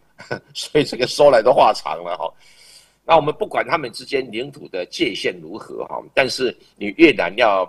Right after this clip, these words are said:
并吞老挝跟柬埔寨，中国是绝对不准。那这一条运河如果再开凿的话，那对不起啦，你越南哈，要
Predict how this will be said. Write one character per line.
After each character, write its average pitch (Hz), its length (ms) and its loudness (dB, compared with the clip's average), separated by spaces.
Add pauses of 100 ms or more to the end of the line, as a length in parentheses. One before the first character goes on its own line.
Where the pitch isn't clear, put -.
并 123 260 0
吞 113 280 0 (100)
老 78 200 2
挝 107 360 -2
跟 107 260 -4
柬 107 200 -4
埔 78 160 -12
寨， 85 240 0 (280)
中 139 220 4
国 92 200 -2
是 104 140 -12
绝 92 200 -4
对 104 160 -2
不 104 140 -10
准。 - 240 -10 (580)
那 143 120 2
这 196 180 6
一 185 60 8
条 123 260 4
运 151 180 -2
河 101 160 -2
如 123 140 -6
果 92 180 -4
再 110 240 -2
开 113 240 -4
凿 80 240 -4
的 71 120 -6
话， - 360 0 (400)
那 101 380 -2 (220)
对 135 100 2
不 113 80 -8
起 - 220 -10
啦， 80 200 -4 (300)
你 101 300 -10
越 165 160 6
南 101 240 -2
哈， 85 280 2
要 120 140 4